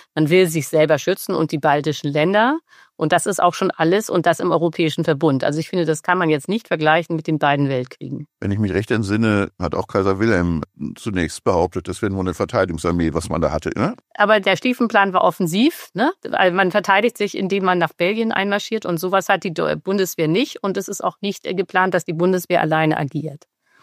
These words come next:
Speaker 1: So, und das, das finde ich wichtig, dass das getrennt wird.
Speaker 2: Aber du hast zum Beispiel davon ja eben geredet, man kann sich auf die U S A, das heißt damit auch auf die nato nicht mehr verlassen.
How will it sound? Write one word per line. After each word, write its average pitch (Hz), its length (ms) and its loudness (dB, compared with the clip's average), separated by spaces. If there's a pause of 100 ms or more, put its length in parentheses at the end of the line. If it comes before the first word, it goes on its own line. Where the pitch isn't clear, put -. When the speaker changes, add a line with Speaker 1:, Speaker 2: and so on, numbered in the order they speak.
Speaker 1:
So, 202 120 2
und 190 120 4
das, 190 140 4
das 214 160 2
finde 240 220 2
ich - 100 -6
wichtig, 214 380 -4
dass 196 160 0
das - 240 0
getrennt 175 500 0
wird. 151 280 -6
Speaker 2:
Aber 98 140 2
du 104 120 4
hast 117 100 4
zum 123 80 -6
Beispiel 104 240 2
davon 101 300 -2
ja 95 200 2
eben 113 440 0
geredet, 110 340 0
man 107 100 -2
kann 101 200 -2
sich 107 180 -6
auf - 180 -4
die 98 120 -8
U 95 100 0
S 92 140 -2
A, 101 260 4
das - 160 -8
heißt 101 260 0
damit 104 240 -4
auch 95 200 -2
auf - 120 -4
die 110 120 -4
nato 117 240 0
nicht 104 180 -2
mehr 90 100 0
verlassen. 85 440 -2